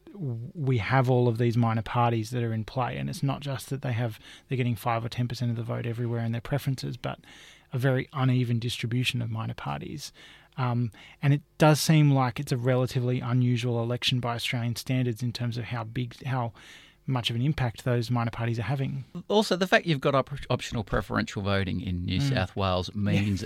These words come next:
Speaker 2: that the minor party situation can be particularly consequential. I mentioned before,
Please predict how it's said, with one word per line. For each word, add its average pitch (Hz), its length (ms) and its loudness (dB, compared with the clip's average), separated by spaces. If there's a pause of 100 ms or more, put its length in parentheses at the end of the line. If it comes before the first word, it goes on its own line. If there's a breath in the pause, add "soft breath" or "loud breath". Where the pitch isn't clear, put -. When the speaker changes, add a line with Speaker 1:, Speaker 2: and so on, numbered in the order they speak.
Speaker 2:
that 98 260 2 (120)
the 104 200 -2
minor 104 380 0
party 98 500 -2
situation 98 920 -2
can 98 240 0
be 101 240 0
particularly 98 760 -6
consequential. 113 840 -4 (340 loud breath)
I 139 720 4
mentioned 131 840 2
before, 131 760 2